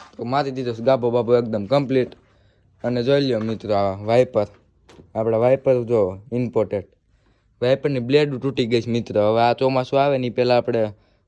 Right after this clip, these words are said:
આ વાઇપર બેય નવા નાખી દેવા છે મિત્રો, આમ ન હાલે. આપણે આ વોશર છે પણ પાણી ન મારી શકી, કારણ કે આ વાઇપરની બ્લેડ તૂટી ગઈ છે ને આ લોખંડ આમાં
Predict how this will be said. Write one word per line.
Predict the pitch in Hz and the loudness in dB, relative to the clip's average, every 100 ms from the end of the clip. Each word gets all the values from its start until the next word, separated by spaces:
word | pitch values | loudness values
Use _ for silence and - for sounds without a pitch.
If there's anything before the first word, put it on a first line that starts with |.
| - | -6
આ | 107 | 2
વાઇપર | 123 139 131 | 2 4 0
બેય | 123 139 127 | 4 4 4
નવા | 120 107 | 2 0
નાખી | 101 101 101 | 0 -2 -2
દેવા | 101 92 90 | -2 -2 -4
છે | 92 | -8
મિત્રો, | 101 92 - 92 _ _ _ - - | -10 -10 -12 -14 _ _ _ -16 -4
આમ | 117 120 | -2 0
ન | 120 | -2
હાલે. | 110 101 95 95 - - _ - - _ _ _ _ _ _ | -2 -2 -2 -6 -10 -20 _ -20 -20 _ _ _ _ _ _
આપણે | 120 123 127 | -2 2 2
આ | 120 | 2
વોશર | 123 151 151 139 | 2 0 0 -4
છે | - 143 | -2 -2
પણ | 120 117 | -2 -4
પાણી | 110 139 143 139 | -2 -2 -2 -4
ન | |
મારી | 131 120 113 104 107 | -4 -2 -2 -2 -4
શકી, | 104 | -2
કારણ | 110 113 | -2 -2
કે | 107 | 0
આ | 110 | 2
વાઇપરની | 117 127 123 120 | 2 2 -2 -6
બ્લેડ | 120 135 127 | -4 -2 -4
તૂટી | 139 147 | -8 -10
ગઈ | 139 147 | -8 -10
છે | 143 | -10
ને | 120 | -10
આ | 107 | -6
લોખંડ | 123 127 - 123 | -4 -6 -8 -12
આમાં | 117 107 | -12 -14